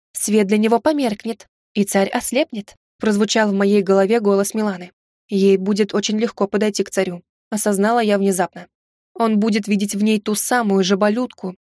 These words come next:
которой в последнее время начал доверять. Ведь, несмотря на своё уродство, эта жаболютка спасла ему жизнь, жертвуя собой. Конечно, он легко подпустит Милану к себе. Мне надо предупредить его, а чтобы предупредить,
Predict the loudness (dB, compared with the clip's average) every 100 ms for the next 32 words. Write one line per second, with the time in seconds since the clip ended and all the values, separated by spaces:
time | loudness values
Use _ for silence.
0 | _ -4 -2 0 0 -2 -4 -2 0 0
1 | 0 0 2 0 0 -2 -2 -2 0 0
2 | 0 -2 -10 _ _ -6 -4 -2 -2 -2
3 | 0 0 0 0 0 2 2 0 -2 -8
4 | -10 -12 _ _ 0 2 2 2 2 0
5 | -2 -4 -2 -2 0 0 0 0 -2 0
6 | -2 -4 -6 _ -4 -2 0 0 -2 0
7 | -4 -4 -6 -10 _ _ _ -4 -2 0
8 | 0 0 0 2 0 -2 -4 -6 -4 -6
9 | -6 -4 -2 -2 -2 -4 -2 -4 -4 _
10 | _ _ _ _ -6 -2 2 2 2 2
11 | 2 0 2 2 2 2 0 0 -2 _
12 | _ -4 -2 0 0 0 0 0 0 0
13 | -4 -6